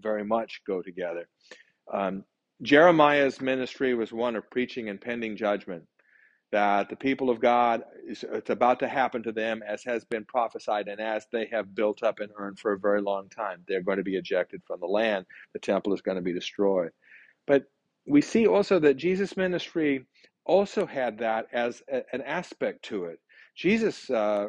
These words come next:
referred his disciples to look at the great buildings, the temple and all of that. And Jesus is the one who said, "Not one stone will be left upon another." Jesus is the one that warned that this generation is going to observe Jerusalem surrounded again, uh,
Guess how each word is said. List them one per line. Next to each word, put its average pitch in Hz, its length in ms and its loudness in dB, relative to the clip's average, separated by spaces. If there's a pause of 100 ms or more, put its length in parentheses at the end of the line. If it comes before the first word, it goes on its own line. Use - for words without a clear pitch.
referred 127 540 0
his 117 440 -4
disciples 120 540 -2
to 107 100 -6
look 127 200 0
at 123 100 -4
the 107 100 -2
great 117 400 -2
buildings, 117 480 0
the 104 80 -6
temple 123 400 -4
and 107 100 -4
all 113 140 0
of 101 60 0
that. 131 200 0 (320)
And 123 140 -4
Jesus 202 360 2
is 156 100 -4
the 127 120 2
one 117 180 0
who 113 100 -2
said, 110 200 -2
"Not 113 240 -4
one 120 260 -2
stone 113 340 -2
will 101 100 -6
be 104 140 -2
left 107 260 0
upon 107 300 -6
another." 104 400 -4 (460)
Jesus 185 380 4
is 143 120 0
the 139 100 0
one 123 380 0 (320)
that 120 200 -2
warned 123 420 -2
that 110 120 -4
this 127 180 -4
generation 120 680 -2
is 104 140 -12
going 117 200 -6
to - 100 -12
observe 107 340 0
Jerusalem 110 480 -4
surrounded 110 540 -4
again, 117 400 -2 (440)
uh, 101 260 4